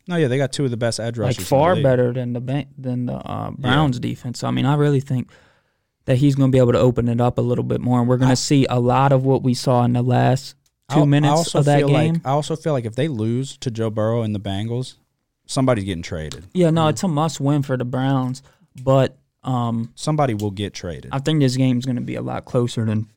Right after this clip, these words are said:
Speaker 2: than what the spread indicates.
Speaker 1: Yeah, and you very well could be right. Like I said, this is a tough one to pick. I struggle
Speaker 2: 'Cause,
Speaker 1: with
Speaker 2: like,
Speaker 1: this one.
Speaker 2: when you have a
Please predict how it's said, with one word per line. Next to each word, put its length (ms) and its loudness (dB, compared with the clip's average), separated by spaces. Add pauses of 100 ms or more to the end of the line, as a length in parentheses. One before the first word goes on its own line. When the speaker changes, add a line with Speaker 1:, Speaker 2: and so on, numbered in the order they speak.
(120)
Speaker 2:
than 280 0
what 200 0
the 100 -10
spread 320 -6
indicates. 720 -6 (800)
Speaker 1:
Yeah, 380 -4
and 160 -6
you 140 -4
very 200 -2
well 140 -4
could 180 -6
be 80 -2
right. 180 -2
Like 120 -4
I 60 -4
said, 260 -4
this 180 -6
is 120 -6
a 40 -6
tough 340 -8
one 140 -8
to 60 -14
pick. 280 -10
I 80 -10
struggle 280 -8
Speaker 2:
'Cause, 120 -4
Speaker 1:
with 60 -8
Speaker 2:
like, 160 0
Speaker 1:
this 80 -14
one. 80 -14
Speaker 2:
when 180 -4
you 100 -2
have 300 -4
a 80 -2